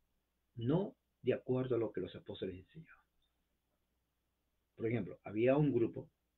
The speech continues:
que empezó muy bien, que tenía mucha influencia, que se metió aquí las, a, a, a las reuniones de los apóstoles, que creían que Jesús vino, nació normal, la persona normal, como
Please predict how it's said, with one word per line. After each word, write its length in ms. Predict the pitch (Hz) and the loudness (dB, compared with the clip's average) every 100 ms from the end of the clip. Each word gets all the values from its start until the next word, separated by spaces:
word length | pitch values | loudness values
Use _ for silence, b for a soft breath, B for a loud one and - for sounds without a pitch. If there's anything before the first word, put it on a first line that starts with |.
| _ _ _ _ _ _ _ _ _ _ | _ _ _ _ _ _ _ _ _ _
que 100 | 98 | -10
empezó 520 | 90 - - 110 101 | -8 -8 -4 -2 -2
muy 180 | 90 92 | -6 -8
bien, 520 | 101 104 104 98 98 123 | -8 -6 -8 -10 -14 -10
que 100 | 104 | -8
tenía 160 | 104 | -2
mucha 180 | 123 131 | 2 2
influencia, 480 | 131 120 95 90 - _ _ _ _ | 2 0 -2 -6 -14 _ _ _ _
que 120 | - | -18
se 100 | - | -12
metió 340 | 92 - 139 196 | -12 -2 0 0
aquí 220 | 76 95 | -2 -10
las, 200 | 90 - | -10 -12
a, 180 | 85 - _ | -16 -16 _
a, 200 | 92 - | -20 -18
a 40 | |
las 180 | 95 - | -16 -16
reuniones 420 | 92 98 98 95 | -14 -12 -12 -12
de 160 | 98 - _ | -14 -16 _
los 120 | - - | -20 -12
apóstoles, 460 | - 117 - - - b b b b _ _ _ _ - | -6 -6 -6 -16 -18 b b b b _ _ _ _ 4
que 140 | 131 | 6
creían 320 | 147 170 196 | 10 10 10
que 100 | 190 | 6
Jesús 400 | 151 - 143 139 | 2 0 -4 -4
vino, 320 | 127 120 123 - _ _ _ - | -2 -2 -2 -8 _ _ _ -8
nació 440 | 101 - 104 160 - _ | -6 -6 -8 -8 -12 _
normal, 420 | 107 95 - 117 160 _ _ | -8 -8 -8 -12 -14 _ _
la 120 | 101 | -12
persona 280 | - - 95 | -12 -10 -8
normal, 400 | 95 101 123 127 - _ _ _ | -8 -8 -8 -10 -16 _ _ _
como 200 | 170 | -14